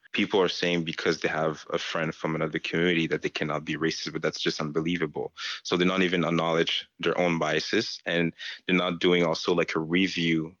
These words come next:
of their background or a review of what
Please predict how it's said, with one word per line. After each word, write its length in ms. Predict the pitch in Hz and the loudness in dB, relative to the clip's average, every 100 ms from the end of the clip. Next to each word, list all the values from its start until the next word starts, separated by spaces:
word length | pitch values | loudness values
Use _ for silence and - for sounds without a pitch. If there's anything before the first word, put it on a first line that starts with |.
| - | -8
of 200 | 82 80 - - _ _ - | -6 -6 -10 -16 _ _ -4
their 200 | 85 92 | 0 2
background 640 | 85 80 78 - 78 73 80 | 2 -2 -2 -2 -2 0 0
or 100 | 80 | 2
a 40 | |
review 540 | 80 87 87 82 85 80 | 2 2 0 2 2 2
of 100 | - - | 0 -6
what 540 | 80 82 80 - - | 0 2 2 -2 -14